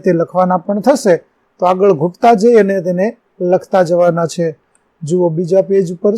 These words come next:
છે તે આપણને જોવા મળે છે કે ત્યાં આ પ્રકારે મૂળાક્ષરો આપેલા છે તેને આપણે ઘૂંટી દઈશું.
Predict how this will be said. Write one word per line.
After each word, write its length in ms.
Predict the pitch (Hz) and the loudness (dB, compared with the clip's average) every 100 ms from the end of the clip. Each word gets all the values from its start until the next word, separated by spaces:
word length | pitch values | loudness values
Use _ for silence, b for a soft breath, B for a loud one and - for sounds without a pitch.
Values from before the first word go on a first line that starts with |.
| 202 | 0
છે 120 | 202 - _ _ _ - | 0 0 _ _ _ -4
તે 40 | 180 | -2
આપણને 360 | 180 190 185 185 220 _ _ _ _ _ _ | -2 -4 -4 -6 -6 _ _ _ _ _ _
જોવા 240 | - 170 196 | -2 0 2
મળે 260 | 240 240 208 | 4 4 4
છે 80 | 185 160 | 0 -4
કે 80 | 160 | -4
ત્યાં 280 | 190 185 185 _ _ _ _ - | 0 0 -2 _ _ _ _ -4
આ 120 | 185 | -2
પ્રકારે 420 | 190 196 202 190 190 190 - 175 | 0 0 2 2 0 -4 -12 -4
મૂળાક્ષરો 480 | 180 180 - 180 202 | -2 -2 -4 0 0
આપેલા 340 | 220 262 214 180 | 4 4 4 2
છે 160 | 180 156 | -2 -4
તેને 160 | 170 175 | -4 -4
આપણે 260 | 160 165 180 - _ _ _ _ _ _ _ _ _ _ _ _ _ _ - | -4 -2 -2 -4 _ _ _ _ _ _ _ _ _ _ _ _ _ _ -8
ઘૂંટી 300 | 160 160 180 | -8 -2 0
દઈશું. 340 | 165 156 165 | -2 -6 -10